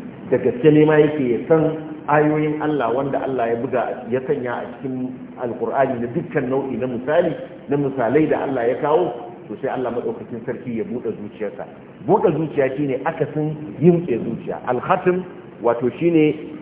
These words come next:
hatimi. Da idan mutum zai aika, idan mutum ya sanya, wato,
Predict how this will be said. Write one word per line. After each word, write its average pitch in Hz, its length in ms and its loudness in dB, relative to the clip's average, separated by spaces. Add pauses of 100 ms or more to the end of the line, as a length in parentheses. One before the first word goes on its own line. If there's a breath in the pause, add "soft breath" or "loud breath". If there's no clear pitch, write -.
(640)
hatimi. - 540 2 (440)
Da 160 240 6
idan 147 240 2
mutum 143 260 -4
zai 139 100 4
aika, 139 360 0
idan 143 280 -2
mutum 143 240 -4
ya 131 120 0
sanya, 120 380 -2 (760)
wato, 110 480 0